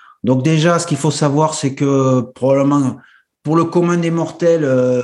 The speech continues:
on va dire quasiment cent pour cent, mais quatre-vingt-dix-neuf pour cent des contrats d'assurance ne référencent pas de titre d'action en direct. Et en plus, lui, c'est une action en direct. Ce n'est pas un fonds d'investissement. Alors, on peut quand même le trouver. N'hésitez pas, ceux qui en veulent, je vous dirai où le trouver.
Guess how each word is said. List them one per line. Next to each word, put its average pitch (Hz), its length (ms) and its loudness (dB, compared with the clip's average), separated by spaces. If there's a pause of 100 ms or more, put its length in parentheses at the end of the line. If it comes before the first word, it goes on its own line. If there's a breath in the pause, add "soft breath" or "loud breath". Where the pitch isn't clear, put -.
(120)
on 123 80 -6
va 131 120 0
dire 135 160 -2
quasiment 131 400 0
cent 131 220 0
pour 131 180 -6
cent, 135 140 0
mais 113 120 0
quatre-vingt-dix-neuf 135 560 0
pour 131 140 -12
cent 143 120 0
des 120 100 2
contrats 131 280 0
d'assurance 127 420 0
ne 113 80 0 (200)
référencent 135 500 -2
pas 131 120 -2
de 117 320 -2
titre 175 320 -2
d'action 120 360 -2
en - 40 2
direct. 113 460 -2 (480 soft breath)
Et 107 80 0
en 123 80 2
plus, 135 240 -2
lui, 160 100 2
c'est 143 120 0
une 131 80 2
action 135 240 -2
en 135 40 2
direct. 131 460 -2 (220)
Ce - 100 -6
n'est 120 80 -2
pas 135 120 -2
un 131 100 2
fonds 131 140 -2
d'investissement. 120 640 -2 (440 soft breath)
Alors, 131 160 0
on 165 140 2
peut 190 120 2
quand 185 100 0
même 165 160 0
le 156 80 2
trouver. 143 540 0
N'hésitez 131 360 0
pas, 156 160 -6
ceux 151 140 -8
qui 131 160 -2
en 120 100 0
veulent, 131 140 0
je 113 100 -6
vous 110 120 -4
dirai 117 180 -4
où 117 100 -2
le 107 60 -6
trouver. 127 340 -6